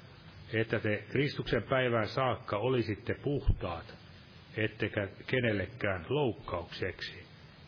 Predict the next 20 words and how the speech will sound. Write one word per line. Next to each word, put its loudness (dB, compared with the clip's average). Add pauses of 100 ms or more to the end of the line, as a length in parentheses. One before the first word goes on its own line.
täynnä 4
vanhurskauden 2
hedelmää, 2
jonka 0
Jeesus 0
Kristus -2
saa 0
aikaan -2
Jumalan 0
kunniaksi 0
ja 2
ylistykseksi." -2 (1000)
Eli 0
Jeesus 2
Kristus 0
saa 2
aikaan 0 (500)
tätä 2
vanhurskauden 2
hedelmää 4